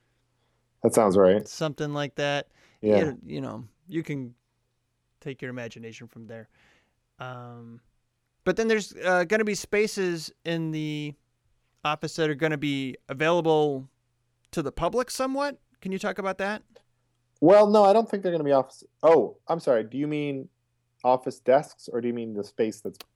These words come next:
Speaker 2: Well, the space that's there.
Speaker 1: The, the, the
Speaker 2: <laughs>
Speaker 1: theater space?
Speaker 2: Yeah, yeah.
Speaker 1: Yeah. Yeah. So, okay. So the office design is, um,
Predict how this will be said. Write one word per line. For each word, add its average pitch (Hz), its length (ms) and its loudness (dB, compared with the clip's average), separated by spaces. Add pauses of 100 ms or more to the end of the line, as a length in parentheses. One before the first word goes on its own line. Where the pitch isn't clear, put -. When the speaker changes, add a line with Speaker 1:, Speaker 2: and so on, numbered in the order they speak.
Speaker 2:
Well, 180 160 -2
the 175 100 -6
space 208 340 -4
that's 160 220 -10
there. 107 440 -12 (1400)
Speaker 1:
The, 117 440 0
the, 107 240 -6
the 104 300 4
Speaker 2:
<laughs> - 40 -18
Speaker 1:
theater 120 200 2
space? 143 380 -4 (500)
Speaker 2:
Yeah, 127 460 -6 (200)
yeah. 139 260 -12
Speaker 1:
Yeah. 127 160 4 (480)
Yeah. 147 220 6
So, 170 340 6
okay. 143 280 2
So 147 160 -4
the 143 120 0
office 180 340 0
design 120 600 -4
is, 113 440 -6 (600)
um, 107 480 0